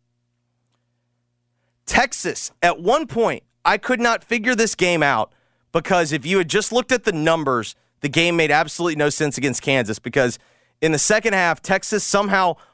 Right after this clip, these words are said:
was only up six points and was essentially outgaining, outgaining Kansas,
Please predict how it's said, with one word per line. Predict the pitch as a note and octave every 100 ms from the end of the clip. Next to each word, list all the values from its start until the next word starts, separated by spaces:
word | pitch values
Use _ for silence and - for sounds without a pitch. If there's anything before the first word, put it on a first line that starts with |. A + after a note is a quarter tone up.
| -
was | C#3+
only | - F3+ A3+ A#3+
up | F#3 F#3+ -
six | - G3 - -
points | - F3+ D#3 B2 - - _ _ _ _
and | E3+ E3+
was | E3+ D3+
essentially | - B3 A#3+ A3+ G3+
outgaining, | E3+ F3+ D3 E3+ E3+ E3 D3+ C#3+ - _ C#3+
outgaining | F3 D#3 F#3+ F3 E3+ D#3
Kansas, | D#3+ D#3+ C#3 C#3 -